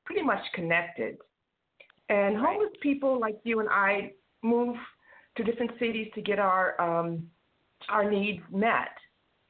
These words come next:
Speaker 1: So, um, then homeless people move between Manhattan Beach, Hermosa Beach, and Redondo Beach, and El Segundo, just depending on where food is served, where the showers are. Um, so this is a one point in time,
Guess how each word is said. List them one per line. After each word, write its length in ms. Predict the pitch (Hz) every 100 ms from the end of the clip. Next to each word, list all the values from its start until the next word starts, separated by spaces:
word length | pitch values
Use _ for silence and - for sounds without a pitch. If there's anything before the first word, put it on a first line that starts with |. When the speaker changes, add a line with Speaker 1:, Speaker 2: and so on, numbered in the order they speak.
| -
Speaker 1:
So, 520 | 226 214 214 208 208
um, 500 | 208 202 196 190 196 190 _ _ _ _ _ -
then 300 | 247 247 - _
homeless 240 | 220 277 285
people 180 | 285 277
move 260 | 226 220 214
between 460 | 214 - 220 196
Manhattan 420 | 185 185 196 202 208
Beach, 200 | 208 196
Hermosa 420 | 190 180 190 -
Beach, 200 | 170 170 -
and 80 | 165
Redondo 400 | 156 160 175 175
Beach, 340 | 147 135 131 - -
and 140 | 156
El 100 | 151 -
Segundo, 580 | 143 160 151 131 - - _ -
just 140 | 330 -
depending 440 | 339 254 214 208
on 160 | 202 175
where 240 | 180 180 -
food 240 | 202 202
is 80 | 196 -
served, 540 | 202 196 190 185 185 - - _ _
where 160 | - 175
the 100 | 170 -
showers 480 | 190 175 175 180 170
are. 640 | 180 175 170 170 180 175 _ _ -
Um, 180 | 185 185
so 60 | 247
this 140 | - 311
is 40 |
a 60 | 247
one 220 | 196 214
point 260 | 214 220 190
in 100 | 180
time, 420 | 185 160 165 240